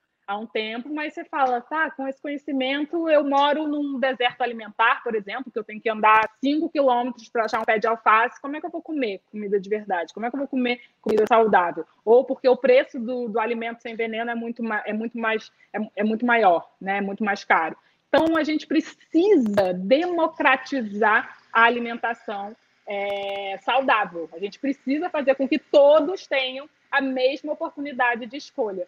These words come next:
Isso é, é fundamental. Pra mim, é a premissa que a gente, que a gente precisa, ah,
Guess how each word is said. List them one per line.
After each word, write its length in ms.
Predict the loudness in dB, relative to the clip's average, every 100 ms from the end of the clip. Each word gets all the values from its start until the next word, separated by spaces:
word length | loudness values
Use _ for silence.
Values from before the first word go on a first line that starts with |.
| _ -14
Isso 320 | -14 -4 2
é, 440 | 4 4 2 0
é 40 | -4
fundamental. 640 | -6 -4 -4 -4 -6 -8
Pra 180 | -8 -10
mim, 200 | -10 -8
é 80 | -6
a 60 |
premissa 540 | -2 -2 -2 -4 -6 -12 _ _ _
que 60 | 0
a 120 | 0
gente, 1500 | -2 -4 -6 -8 -8 -6 -6 -6 -6 -4 -4 -6 -8 -12 -16 _ _ _ _ _ -6
que 80 | 0
a 80 | 2
gente 420 | 2 0 -2 -4
precisa, 720 | -2 -2 0 2 2 4 2 2 -12 -20 _ 4
ah, 960 | 6 6 2 -2 -4 -2 -4 -6 -8